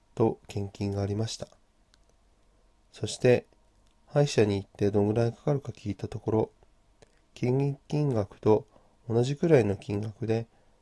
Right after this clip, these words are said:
治療ができるということが分かりました。また、怪我は予想以上に早く回復しました。私は本当に神様への祈りを聞かれるということを実感しました。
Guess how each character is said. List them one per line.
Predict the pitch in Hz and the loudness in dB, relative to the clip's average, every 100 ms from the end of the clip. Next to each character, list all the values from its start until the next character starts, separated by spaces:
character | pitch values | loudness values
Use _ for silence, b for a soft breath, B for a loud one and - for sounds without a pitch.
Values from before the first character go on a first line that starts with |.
| _ _ _ - | _ _ _ -16
治 | - | -2
療 | 120 113 | 2 6
が | 113 | 6
で | 110 | 4
き | - 143 | 0 -2
る | 120 - _ _ _ _ - | -2 -4 _ _ _ _ 0
と | 117 | 2
い | 113 | 2
う | |
こ | 123 | 0
と | 147 | 0
が | 135 | 2
分 | 104 | 0
か | - 104 | -2 -4
り | |
ま | 104 | -4
し | 101 - | -8 -12
た。 | 113 - _ _ _ _ _ _ _ _ _ _ _ _ _ _ _ _ - | -16 -16 _ _ _ _ _ _ _ _ _ _ _ _ _ _ _ _ -10
ま | 113 | 2
た、 | 113 110 - _ _ - | 8 8 6 _ _ -18
怪 | - 139 | -6 2
我 | 131 | 4
は | 110 | 6
予 | 104 | 4
想 | 101 143 147 | 4 2 2
以 | 156 | 0
上 | 117 98 | 0 0
に | 98 | 0
早 | 110 104 98 | 2 2 2
く | - | -6
回 | - 98 | -6 -6
復 | - - | -8 -14
し | - 101 | -12 -12
ま | |
し | - | -14
た。 | - - - _ _ _ _ _ _ _ _ _ - B B B B B B _ - | -20 -20 -20 _ _ _ _ _ _ _ _ _ -20 B B B B B B _ -8
私 | 117 123 - | 0 0 4
は | 131 | 4
本 | 127 131 131 | 4 -2 0
当 | 135 | 0
に | 131 135 | 0 0
神 | 147 135 | 2 2
様 | - 107 101 | 2 2 2
へ | |
の | 98 | 0
祈 | 98 98 | -2 -2
り | 101 | -4
を | 98 | -6
聞 | - - | -8 -2
か | 110 | 0
れ | |
る | 113 123 - _ - | 2 -2 -8 _ -10
と | 107 | -6
い | 107 101 95 | -2 -2 -2
う | - _ _ _ _ - | -8 _ _ _ _ -18
こ | - | -2
と | 113 | 2
を | 101 | 2
実 | - - | 0 -12
感 | - 101 | -4 -4
し | - - | -4 -6
ま | 113 | -6
し | - | -6
た。 | - | -10